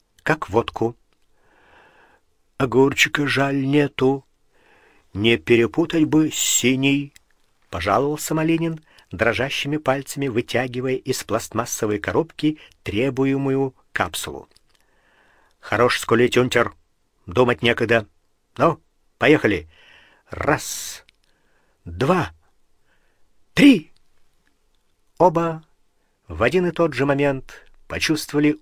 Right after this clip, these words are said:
ужасную боль, как будто всеми своими лёгкими вдохнули капли расплавленного свинца. Чудовищные ощущения, заставившие их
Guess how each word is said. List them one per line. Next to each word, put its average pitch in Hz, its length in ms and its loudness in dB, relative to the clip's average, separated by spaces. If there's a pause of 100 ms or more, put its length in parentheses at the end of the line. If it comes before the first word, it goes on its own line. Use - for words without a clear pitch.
ужасную 156 720 -4
боль, 107 340 2 (720)
как 107 160 -2
будто 143 440 -2
всеми 147 400 0
своими 143 400 -2
лёгкими 139 540 -2
вдохнули 120 520 0
капли 147 600 -4 (220)
расплавленного 113 880 -4
свинца. 98 560 -6 (1040)
Чудовищные 147 1000 2
ощущения, 117 1040 -2 (380)
заставившие 127 840 0
их 135 420 -4